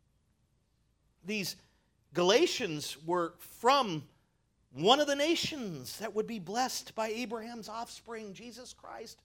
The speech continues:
through faith. And we are the same. We're not Galatians, we're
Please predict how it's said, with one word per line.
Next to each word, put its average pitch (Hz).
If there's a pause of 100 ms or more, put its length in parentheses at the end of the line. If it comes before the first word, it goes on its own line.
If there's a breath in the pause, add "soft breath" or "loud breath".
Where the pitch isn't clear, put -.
(300 soft breath)
through 240
faith. 175 (1900)
And 180
we 202 (1160)
are 175
the 170
same. 202
We're 165
not 170 (120)
Galatians, 185
we're 185